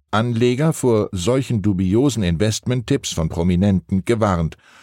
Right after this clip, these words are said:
Auch den Boxer Floyd Mayweather sowie den Hip-Hop-Produzenten D J Khaled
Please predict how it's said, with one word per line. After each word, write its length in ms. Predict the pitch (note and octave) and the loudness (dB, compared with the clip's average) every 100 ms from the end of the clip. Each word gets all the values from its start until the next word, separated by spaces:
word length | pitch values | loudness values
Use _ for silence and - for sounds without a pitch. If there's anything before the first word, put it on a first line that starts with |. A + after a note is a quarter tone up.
| - - - | -20 -20 -2
Auch 140 | G2+ | -2
den 200 | A2 B2+ | 2 0
Boxer 380 | A#2 B2 - C3 | 0 -2 -2 -2
Floyd 360 | - A#2 A2 F#2 | 0 2 2 2
Mayweather 600 | G#2+ C#3 A#2+ G2+ A#2 B2 | 0 2 2 2 2 2
sowie 240 | A#2+ A#2 | 0 2
den 160 | A#2 A#2 | 0 2
Hip-Hop-Produzenten 1040 | C3+ C#3+ C3+ - A#2+ A#2+ - A2+ G2+ F#2+ | 0 0 -4 0 0 2 0 0 0 0
D 80 | A2 | 0
J 320 | F2+ G2 F#2 | 0 0 -2
Khaled 440 | - A#2 A#2+ A2+ | -2 0 2 0